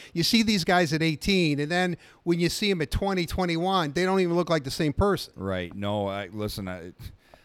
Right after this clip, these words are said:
Speaker 2: I stood next to him on the ice in practice, and I was staring up, and I'm like, "Gee, this guy is a monster." But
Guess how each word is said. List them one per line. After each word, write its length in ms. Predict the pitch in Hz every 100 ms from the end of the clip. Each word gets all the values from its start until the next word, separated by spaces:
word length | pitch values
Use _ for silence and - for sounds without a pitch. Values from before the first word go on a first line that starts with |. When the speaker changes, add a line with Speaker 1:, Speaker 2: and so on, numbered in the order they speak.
| -
Speaker 2:
I 180 | 101 113
stood 220 | - 123
next 200 | 117 -
to 80 | 113
him 40 |
on 140 | 107
the 80 | 104
ice 160 | 104 101
in 100 | 92
practice, 560 | - 104 107 107 95
and 80 | 101
I 200 | 98 104
was 160 | 107 98
staring 420 | - 98 92 90
up, 180 | 87 82
and 140 | 87
I'm 100 | 90
like, 220 | 92 90
"Gee, 220 | 87 104 98
this 200 | 117 -
guy 200 | 113 98
is 180 | 95
a 100 | 85
monster." 640 | 80 85 90 92 - 87 80
But 240 | 87 87